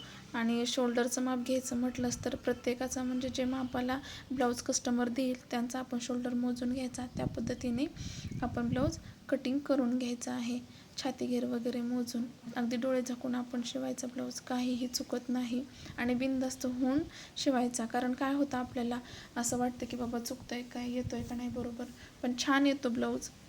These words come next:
काही टेन्शन घ्यायची गरज नाही आहे. तर बघा, मी व्यवस्थित दाखवते तसं त्या पद्धतीने कटिंग करायचं. आणि हा कटिंगचा व्हिडिओ झाल्यानंतर मी,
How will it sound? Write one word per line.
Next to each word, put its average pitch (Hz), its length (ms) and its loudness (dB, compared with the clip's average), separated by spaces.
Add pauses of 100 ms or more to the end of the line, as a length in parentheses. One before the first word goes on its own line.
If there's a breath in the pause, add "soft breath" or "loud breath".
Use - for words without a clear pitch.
(280)
काही 262 180 2
टेन्शन 254 400 2
घ्यायची 254 320 2
गरज 233 300 2
नाही 247 280 4
आहे. 285 220 -4 (220)
तर 247 160 0
बघा, 247 120 -2
मी 254 120 0
व्यवस्थित 247 460 0
दाखवते 247 420 -4 (100)
तसं 247 240 -4
त्या 254 80 -2
पद्धतीने 247 480 0
कटिंग 247 320 4
करायचं. 254 460 2 (460 loud breath)
आणि 240 380 4
हा 247 380 2
कटिंगचा 254 440 0
व्हिडिओ 254 240 0
झाल्यानंतर 254 640 0
मी, 247 120 0